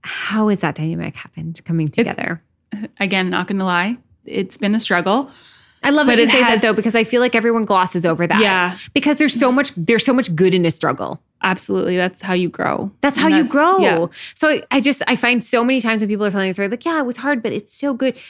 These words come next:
Speaker 1: But, like, you don't take a moment to be like, "It was a struggle." I just watched
Speaker 2: Yeah.
Speaker 1: that video today of Meghan Markle talking about her
Speaker 2: Yes.
Speaker 1: experience of being a mom
Speaker 2: Yep.
Speaker 1: and being in the royal family. And she was like, "This
Speaker 2: Mm-hmm.
Speaker 1: is already so hard." And, like,
Speaker 2: Mm-hmm.
Speaker 1: and they said, "Is it, is it fair to say that it's been difficult?" And she was like,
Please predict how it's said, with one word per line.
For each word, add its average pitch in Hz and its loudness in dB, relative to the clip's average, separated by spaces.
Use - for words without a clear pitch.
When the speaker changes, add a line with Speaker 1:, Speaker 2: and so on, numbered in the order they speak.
Speaker 1:
But, 214 0
like, 220 2
you 214 0
don't 233 0
take 240 -2
a 233 2
moment 214 2
to 190 -4
be 196 0
like, 180 0
"It 190 0
was 185 -2
a 185 0
struggle." 170 0
I 175 0
just 196 -2
watched 185 2
Speaker 2:
Yeah. 185 2
Speaker 1:
that 165 -2
video 180 2
today 170 2
of 160 0
Meghan 170 0
Markle 170 0
talking 170 -2
about 160 0
her 175 0
Speaker 2:
Yes. 190 2
Speaker 1:
experience 185 2
of 165 -2
being 180 2
a - 4
mom 214 2
Speaker 2:
Yep. 196 2
Speaker 1:
and 190 2
being 196 2
in 190 2
the 185 2
royal 180 2
family. 214 0
And 170 0
she 170 -8
was 170 -4
like, 175 0
"This 214 2
Speaker 2:
Mm-hmm. 214 2
Speaker 1:
is 190 -2
already 196 2
so 196 0
hard." 214 0
And, 202 0
like, 208 2
Speaker 2:
Mm-hmm. - -2
Speaker 1:
and 170 -2
they 190 -2
said, 185 -2
"Is 180 0
it, 170 0
is 190 -2
it - -2
fair 196 2
to 180 0
say 175 0
that 170 2
it's 156 -2
been 170 -2
difficult?" 180 -4
And 156 -4
she - -8
was - -6
like, - -4